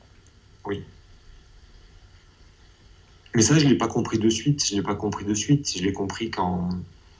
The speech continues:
quand le, on va dire, le clan de mon agresseur s'en sont servis, euh, s'en sont servis contre moi, en fait.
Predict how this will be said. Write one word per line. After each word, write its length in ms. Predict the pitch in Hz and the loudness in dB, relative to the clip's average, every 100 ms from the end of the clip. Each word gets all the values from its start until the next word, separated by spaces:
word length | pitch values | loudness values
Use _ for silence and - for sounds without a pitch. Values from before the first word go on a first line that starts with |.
| - - - - - - - - - - - _ _ - - - - _ - - - - _ - - - - - _ - - | -20 -20 -20 -20 -20 -20 -20 -20 -20 -20 -20 _ _ -20 -20 -20 -20 _ -20 -20 -20 -20 _ -20 -20 -20 -20 -20 _ -14 -2
quand 160 | 107 101 | 2 2
le, 180 | 95 90 | 2 2
on 340 | 90 92 101 | 0 -2 -2
va 80 | 98 | 0
dire, 140 | 98 | 2
le 140 | 95 92 | 2 0
clan 240 | - 107 | 0 0
de 40 | 101 | 0
mon 120 | 90 | 0
agresseur 480 | 92 87 87 117 113 | -2 -2 -2 -2 -2
s'en 100 | 98 | -4
sont 180 | - 92 | -4 -2
servis, 640 | 95 90 90 104 110 104 | -2 0 -2 -2 0 -2
euh, 240 | 95 90 87 87 - - - - - - - - - | -2 -4 -6 -8 -14 -18 -20 -20 -20 -20 -20 -20 -10
s'en 200 | - - | -6 -4
sont 160 | - 95 | -4 0
servis 420 | - 98 92 95 | 0 0 0 -2
contre 320 | - 92 - | -4 -2 2
moi, 160 | 131 147 | 4 4
en 80 | 139 | 2
fait. 360 | 214 - - | -6 -10 -14